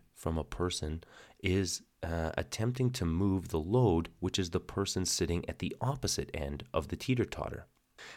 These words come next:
Now, there's an equation that I won't really dive too far into today, but this equation determines the effectiveness of a class one lever.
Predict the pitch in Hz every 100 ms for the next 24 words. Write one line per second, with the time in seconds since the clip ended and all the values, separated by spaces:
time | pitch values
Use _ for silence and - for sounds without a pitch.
0 | - 107 110 147 196 185 - 73 76 71
1 | 73 71 71 71 82 - 76 71 73 73
2 | 73 69 73 - - - 87 82 73 71
3 | 71 73 73 71 - - 65 90 73 64
4 | _ - - - - - 127 175 - 80
5 | 76 76 73 73 - 78 78 78 71 73
6 | - 73 - 82 73 73 73 - - -
7 | - 80 - 73 67 - 71 71 76 113
8 | 76 80